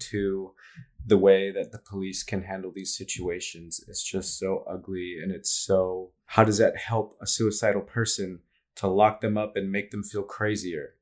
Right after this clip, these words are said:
It's something that really needs to be addressed and fixed because this is happening all over the country, and, like, people are getting shot and killed over this, and, you know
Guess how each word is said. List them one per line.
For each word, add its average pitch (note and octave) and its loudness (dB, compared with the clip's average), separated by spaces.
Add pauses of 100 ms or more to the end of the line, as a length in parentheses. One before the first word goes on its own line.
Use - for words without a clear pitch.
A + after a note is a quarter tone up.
It's F#2+ 2
something G#2 -2
that - 0
really G2 -2
needs F#2+ -6
to - -10
be F2 -8
addressed E2+ -4
and E2 -14
fixed - -6
because - -8 (140)
this G2+ 2
is G2+ -6
happening F#2+ 2
all F2+ -10
over F2 -12
the - -18
country, G2+ -2
and, F2+ -6
like, F2 -8
people F#2+ -2
are F#2 4
getting F#2 -6
shot E2+ -4
and D2 -14
killed E2+ -12
over F2+ -8
this, E2+ -8
and, E2 -12
you E2+ -14
know E2+ -8